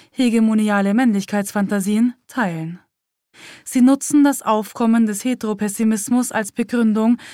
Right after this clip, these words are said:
für die Relevanz ihrer Männerrechtstheorien und schwanken dabei stets zwischen Selbstmitleid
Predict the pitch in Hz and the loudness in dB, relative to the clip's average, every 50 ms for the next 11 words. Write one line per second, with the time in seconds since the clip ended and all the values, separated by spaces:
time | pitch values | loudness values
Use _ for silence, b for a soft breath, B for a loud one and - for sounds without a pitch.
0 | B B B B - - 247 233 226 208 220 208 196 185 208 202 220 220 - - | B B B B -4 -2 0 0 0 0 0 0 0 0 0 0 0 -2 -4 -6
1 | 247 214 220 220 233 233 226 214 208 208 196 - - - - 226 220 214 214 233 | -4 -2 0 2 2 2 2 2 0 -4 -6 -6 -10 -4 -4 -2 -2 0 0 4
2 | 226 233 240 226 B B B B B B B - 233 226 - - 233 220 233 - | 4 4 4 2 B B B B B B B -2 -2 -2 0 -2 -2 -2 -2 -2
3 | - 254 240 254 233 208 220 220 202 - - 233 233 240 233 - - - - 240 | -2 0 0 0 0 0 -2 -4 -4 -4 -2 -2 -2 -2 -4 -6 -10 -6 -4 -4
4 | 233 - 233 214 196 226 208 202 - - - 226 220 208 - 233 226 240 254 - | -2 -2 -2 -2 -2 -2 -4 -4 -6 -6 -4 -4 -4 -2 -2 -2 -2 -2 -4 -6